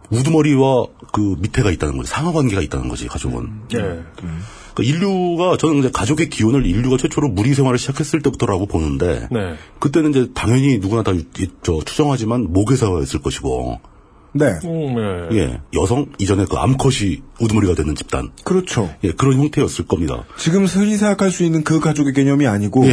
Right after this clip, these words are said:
Speaker 1: 예, 예.
Speaker 3: 매우 많은 사람들이 모여있는 어떤 커뮤니티. 왜냐면
Speaker 1: 하나, 하나의 집단.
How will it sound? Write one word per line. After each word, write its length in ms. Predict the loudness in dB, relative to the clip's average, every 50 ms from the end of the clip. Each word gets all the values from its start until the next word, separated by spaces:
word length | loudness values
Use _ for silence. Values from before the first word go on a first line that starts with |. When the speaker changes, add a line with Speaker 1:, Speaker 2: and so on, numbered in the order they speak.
| 4 2
Speaker 1:
예, 240 | 0 -2 -4 -6 -6
예. 80 | 0 2
Speaker 3:
매우 280 | 2 4 4 4 4 2
많은 420 | 2 0 2 2 2 2 0 0
사람들이 460 | 0 2 2 2 2 2 2 2 4
모여있는 480 | 4 4 4 4 4 4 4 2 2 2
어떤 260 | 2 2 2 0 0
커뮤니티. 540 | 2 -2 0 0 2 0 0 0 2 2 2
왜냐면 480 | 4 4 4 4 4 4 4 4 4
Speaker 1:
하나, 120 | 2 2 0
하나의 160 | 0 0 0
집단. 400 | -2 -4 -4 -2 -2 -2 -2 -4